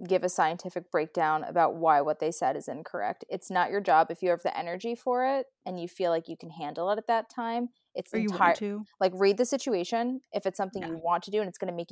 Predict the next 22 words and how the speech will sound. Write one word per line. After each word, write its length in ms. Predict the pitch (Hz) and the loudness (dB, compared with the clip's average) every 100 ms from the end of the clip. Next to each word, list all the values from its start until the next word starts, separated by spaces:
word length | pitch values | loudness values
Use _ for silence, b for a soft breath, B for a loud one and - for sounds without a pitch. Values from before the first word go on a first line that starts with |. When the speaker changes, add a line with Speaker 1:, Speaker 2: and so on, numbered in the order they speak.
| 170 | -10
Speaker 1:
you 120 | 175 180 | -8 -4
feel 220 | 202 196 | 0 4
better 360 | 190 190 202 202 | 4 4 0 -4
to 300 | - 190 190 | -2 -2 -2
speak 360 | - - 202 208 | -6 -6 -6 -4
your 100 | 202 | -6
piece, 440 | - 208 208 - _ _ _ _ | -4 -4 -4 -6 _ _ _ _
I'm 240 | - 175 175 | 0 0 2
always, 340 | 170 170 165 | 4 4 2
like, 160 | 170 156 | -2 -2
on 120 | 165 | -4
the 60 | 165 | 0
diabetics 480 | 156 151 160 - - | 0 0 -2 -4 -6
team 200 | 175 175 | -8 -8
'cause 160 | 175 | -8
I'm 140 | 160 156 | -8 -2
biased, 400 | 156 156 165 - | 0 2 0 -2
but 80 | 156 | -4
I'm 100 | 160 | -2
allowed 240 | 160 165 | -2 -2
to 60 | 190 | -2
be. 240 | 196 202 | 0 -2